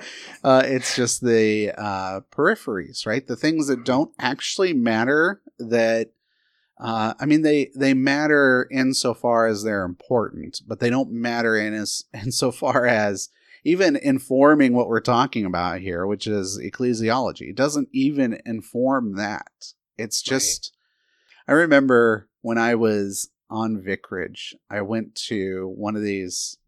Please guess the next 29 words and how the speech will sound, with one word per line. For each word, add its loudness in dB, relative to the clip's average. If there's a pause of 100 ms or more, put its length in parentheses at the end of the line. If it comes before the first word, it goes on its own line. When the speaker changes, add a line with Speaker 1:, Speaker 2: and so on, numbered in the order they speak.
(120)
Speaker 2:
groupings 0
of -8
pastors, -8 (200)
and -6 (1080)
I -2
was 0
just, -8 (100)
I -10
was -8
sitting -2
there -4
and -14
I'm -12
thinking, -8 (520)
"This -14
is -10
what -6
these -8
pastors -12
are -18
talking -10
about." -14
I -4
don't 0
even -4
remember -6
what -6
it -
Speaker 1:
Mm-hmm. -6